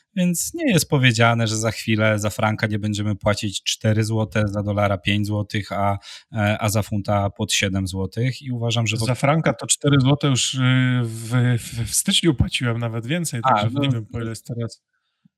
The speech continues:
Speaker 1: no,
Speaker 2: już
Speaker 1: no,
Speaker 2: nawet więcej.
Speaker 1: tak, tak, to, to wi-, wi-, widzisz,
Speaker 2: Cztery jedenaście.
Speaker 1: skrót,
Speaker 2: No.
Speaker 1: skr-, skrót myślowy, skrót myślowy.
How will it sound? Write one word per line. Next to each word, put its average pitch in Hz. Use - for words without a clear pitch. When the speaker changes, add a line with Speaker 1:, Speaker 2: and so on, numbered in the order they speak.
Speaker 1:
no, 143
Speaker 2:
już 139
Speaker 1:
no, 123
Speaker 2:
nawet 110
więcej. 117
Speaker 1:
tak, 104
tak, 98
to, 107
to 110
wi-, 113
wi-, 113
widzisz, 110
Speaker 2:
Cztery 151
jedenaście. 135
Speaker 1:
skrót, 147
Speaker 2:
No. 127
Speaker 1:
skr-, 110
skrót 143
myślowy, 98
skrót 135
myślowy. 120